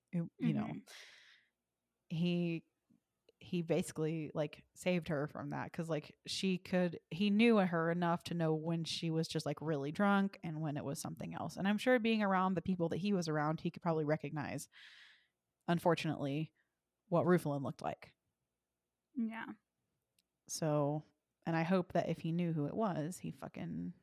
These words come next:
Speaker 1: did something about it, but
Speaker 2: Right?
Speaker 1: I don't know that much, unfortunately. But no, it's not just like NyQuil. <laughs> So
Speaker 2: Yeah.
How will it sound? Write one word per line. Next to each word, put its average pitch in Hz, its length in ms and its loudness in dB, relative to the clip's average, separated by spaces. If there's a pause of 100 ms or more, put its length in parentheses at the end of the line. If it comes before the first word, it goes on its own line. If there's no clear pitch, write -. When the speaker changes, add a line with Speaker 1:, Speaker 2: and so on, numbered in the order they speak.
(260)
Speaker 1:
did 196 160 0
something 156 260 -4
about 117 260 -4
it, 208 240 -4
but 139 280 -4
Speaker 2:
Right? 196 640 -6 (300)
Speaker 1:
I 156 80 -6
don't 156 140 -2
know 165 120 2
that 151 200 0
much, - 220 -4
unfortunately. - 840 -6
But 175 100 2
no, 220 280 2 (120)
it's - 160 -2
not 175 120 0
just 175 160 -2
like 220 120 2
NyQuil. 160 440 -4 (380)
<laughs> - 200 -6 (260)
So 156 300 -2 (100)
Speaker 2:
Yeah. 233 220 -4